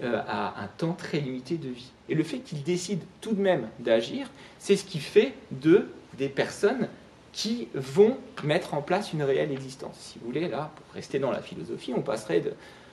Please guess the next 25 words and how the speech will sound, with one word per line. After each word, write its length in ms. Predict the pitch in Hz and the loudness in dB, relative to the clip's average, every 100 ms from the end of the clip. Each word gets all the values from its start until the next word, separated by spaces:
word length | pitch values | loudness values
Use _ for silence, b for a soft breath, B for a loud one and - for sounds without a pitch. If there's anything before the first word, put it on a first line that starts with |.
| B | B
la 100 | 107 | -4
philosophie 440 | 110 139 131 123 139 | -2 0 0 -2 -6
de 80 | |
Descartes 460 | 110 110 185 240 - | -4 4 4 4 0
à 120 | 127 | 2
l'existentialisme. 960 | 131 135 151 - 147 - 147 104 - 104 - - | 2 0 -2 -4 -6 -2 -4 -4 -8 -10 -10 -10
On 40 | 131 | -6
se 160 | - | -4
définit 440 | 123 123 113 160 214 | -2 -2 0 0 2
par 220 | 175 143 | 0 2
nos 240 | 139 127 | 0 0
actes. 300 | - - - - B B B B B | -4 -10 -20 -20 B B B B B
Et, 300 | 135 147 151 | 4 4 6
euh, 260 | 123 113 104 | 6 8 6
ce 100 | - | 2
qui 160 | 123 131 | -2 4
reste, 400 | 233 320 - - | 6 4 -6 -14
c'est, 440 | - - 151 147 | -10 -2 0 0
c'est 260 | 139 - 143 | -4 -6 -6
cette 240 | 131 135 | 0 0
façon 460 | - 131 131 226 269 175 | 4 2 2 0 0 -2
de 100 | 147 | -2
justement 440 | 139 151 165 196 | -2 -4 0 0
décider 420 | 233 190 175 190 208 | 2 0 2 2 4
de 140 | 143 | 2